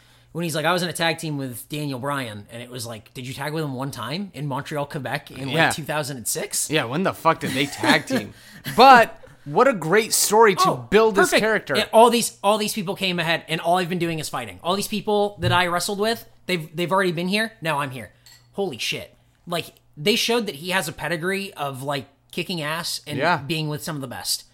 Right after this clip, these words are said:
Speaker 2: That's great.
Speaker 1: Really exciting.
Speaker 2: It's great.
Speaker 1: Very, very cool. Also, if you know who he is, you are already excited to see what he is going to do.
Speaker 2: Yeah.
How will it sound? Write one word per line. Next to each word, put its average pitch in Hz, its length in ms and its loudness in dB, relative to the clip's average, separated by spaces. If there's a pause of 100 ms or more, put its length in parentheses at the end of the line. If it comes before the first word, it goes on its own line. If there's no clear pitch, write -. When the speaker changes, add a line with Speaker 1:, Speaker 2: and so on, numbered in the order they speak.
(140)
Speaker 2:
That's - 220 -16
great. 143 120 4
Speaker 1:
Really 190 240 6
exciting. 107 440 -8 (160)
Speaker 2:
It's - 140 -20
great. 127 260 -4 (120)
Speaker 1:
Very, 180 220 0
very 160 180 0
cool. 113 300 -10 (320)
Also, 208 340 4
if 185 280 0
you 180 160 0
know 180 240 0
who 190 140 0
he 170 180 -6
is, 165 460 -2
you 175 220 -2
are 160 300 0
already 156 400 0
excited 139 420 -6
to 131 80 -10
see 139 200 -6
what 123 140 -8
he 120 120 -10
is 110 100 -10
going 113 200 -12
to 104 80 -16
do. 92 260 -12
Speaker 2:
Yeah. 147 220 0